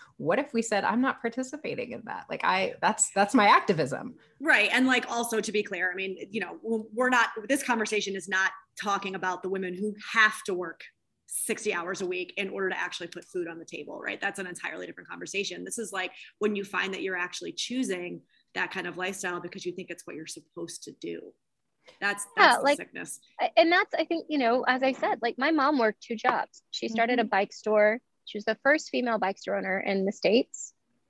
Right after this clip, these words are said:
Speaker 3: um, you know, in the seventies, when it could not have been a, a less friendly environment
Speaker 1: Mm.
Speaker 3: to women.
Speaker 2: Mm-hmm.
Speaker 3: Um, it was never a business that did well,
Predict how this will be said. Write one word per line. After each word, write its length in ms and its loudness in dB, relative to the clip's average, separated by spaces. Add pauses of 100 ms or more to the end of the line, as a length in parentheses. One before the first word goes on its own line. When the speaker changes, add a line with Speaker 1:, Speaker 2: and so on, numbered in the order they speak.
(120)
Speaker 3:
um, 380 4 (100)
you 100 0
know, 180 4
in 180 4
the 80 2
seventies, 800 0
when 360 2 (400)
it 100 2
could 160 4
not 220 10
have 100 8
been 160 6
a, 240 4
a 80 4
less 400 4
friendly 380 0
environment 560 0
Speaker 1:
Mm. 100 -6
Speaker 3:
to 60 -4
women. 420 2 (320)
Speaker 2:
Mm-hmm. 220 -12
Speaker 3:
Um, 460 0 (500)
it 160 6
was 240 6
never 540 6
a 40 8
business 440 0
that 180 -6
did 180 4
well, 320 2